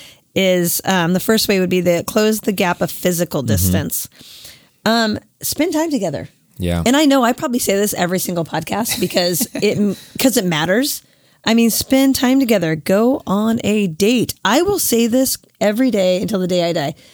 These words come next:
Speaker 1: Go on a date with your spouse. Be intentional and creative and don't be lazy.
Speaker 2: Yeah.
Speaker 1: It just doesn't happen, you know? We gotta make an effort and it's worth the effort, right? I mean,
Speaker 2: Yeah,
Speaker 1: it's
Speaker 2: it
Speaker 1: worth
Speaker 2: is.
Speaker 1: the
Speaker 2: It so
Speaker 1: effort.
Speaker 2: is, yeah.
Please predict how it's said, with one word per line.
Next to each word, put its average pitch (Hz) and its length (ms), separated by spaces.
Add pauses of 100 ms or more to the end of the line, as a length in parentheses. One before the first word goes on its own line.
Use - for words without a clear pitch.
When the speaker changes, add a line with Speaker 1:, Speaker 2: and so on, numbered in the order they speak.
(420)
Speaker 1:
Go 226 180
on 240 120
a 233 100
date 196 320
with 185 120
your 190 80
spouse. 180 420
Be 202 460
intentional 196 600
and 165 100
creative 185 440
and 170 160
don't 185 220
be 240 140
lazy. 175 600
Speaker 2:
Yeah. 87 320 (160)
Speaker 1:
It 196 100
just 262 240
doesn't 320 260
happen, 233 680
you 180 120
know? 185 240
We 190 120
gotta 214 200
make 233 320
an 247 100 (120)
effort 202 520
and 196 140
it's - 120
worth 226 380
the 208 140
effort, 165 500 (260)
right? 226 340
I - 100
mean, 220 120
Speaker 2:
Yeah, 208 60
Speaker 1:
it's 156 80
Speaker 2:
it - 100
Speaker 1:
worth 233 200
Speaker 2:
is. - 40
Speaker 1:
the 254 140
Speaker 2:
It 87 80
so 107 220
Speaker 1:
effort. 92 180
Speaker 2:
is, 78 180
yeah. 85 200